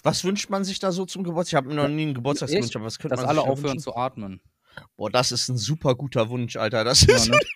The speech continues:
Speaker 1: <laughs> Vielleicht sollte ich mir das dieses Jahr, ich hab ja auch bald Geburtstag, wünsche ich mir das auch.
Speaker 2: Ja.
Speaker 1: Vielleicht ist es ja dann ein Doppelwunsch, der dann in Erfüllung ist. Ein eiskalt bescheuert, äh, Wunsch,
Speaker 2: Ja,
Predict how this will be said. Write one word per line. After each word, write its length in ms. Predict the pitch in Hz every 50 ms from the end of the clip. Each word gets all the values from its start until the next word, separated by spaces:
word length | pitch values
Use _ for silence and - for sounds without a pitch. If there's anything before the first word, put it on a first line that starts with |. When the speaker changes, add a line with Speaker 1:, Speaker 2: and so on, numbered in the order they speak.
| 539 539 508
Speaker 1:
<laughs> 380 | - _ - 285 285 254 196 -
Vielleicht 260 | - 196 196 175 -
sollte 240 | 196 202 202 202 196
ich 120 | - -
mir 120 | 185 180 170
das 180 | 170 160 -
dieses 280 | - 175 170 160 165 -
Jahr, 100 | 165 151
ich 100 | 147 170
hab 120 | 160 -
ja 100 | 170 135
auch 100 | 147 165 156
bald 220 | 160 147 139 -
Geburtstag, 400 | - 139 147 147 - 147 131 -
wünsche 180 | 143 147 139 -
ich 60 | - 139
mir 80 | 135
das 180 | 143 151 - -
auch. 300 | 156 175 226 - - _ _ _ _ _ -
Speaker 2:
Ja. 200 | 127 120 120 - _ _ _ _ _ _ _ -
Speaker 1:
Vielleicht 260 | 156 151 143 123 151
ist 120 | 143 - 139
es 140 | 123 -
ja 160 | 160 156 147 139
dann 400 | 120 135 135 131 131 131 123 123 - _ _ _ _ _ _ _ _ _ _ _ -
ein 120 | 160 127
Doppelwunsch, 720 | 151 190 185 - 175 160 135 123 139 143 147 170 - - -
der 120 | - 127
dann 180 | 135 127 123 101
in 140 | 117 127
Erfüllung 420 | 123 123 123 - 131 127 120 113 107
ist. 200 | 123 135 143 -
Ein 80 | 117 113
eiskalt 460 | 120 139 143 - - - 147 139 -
bescheuert, 480 | - 123 - 151 147 139 127 117 - -
äh, 280 | - 113 113 113 110 107
Wunsch, 360 | 110 123 131 180 202 - - 120
Speaker 2:
Ja, 220 | 113 110 107